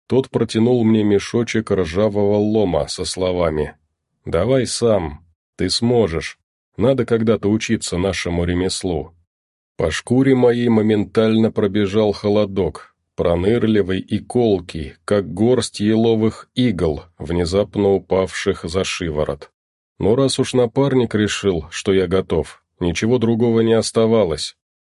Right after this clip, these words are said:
Внутренне успокоившись и выдохнув, я кинул перед собой болт и сделал решительный шаг к аномалии.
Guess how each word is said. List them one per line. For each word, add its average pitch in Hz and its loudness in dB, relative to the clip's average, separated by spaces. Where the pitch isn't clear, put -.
Внутренне 117 0
успокоившись 107 -2
и 110 0
выдохнув, 101 -2
я 98 0
кинул 139 2
перед 110 0
собой 101 2
болт 123 0
и 85 -2
сделал 113 2
решительный 107 0
шаг - 0
к - -2
аномалии. 98 0